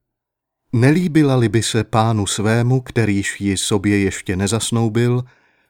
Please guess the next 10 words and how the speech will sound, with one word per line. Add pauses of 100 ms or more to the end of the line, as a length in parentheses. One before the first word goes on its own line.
dopustí
ji
vyplatiti. (920)
Lidu
cizímu
nebude
míti
práva
prodati
ji,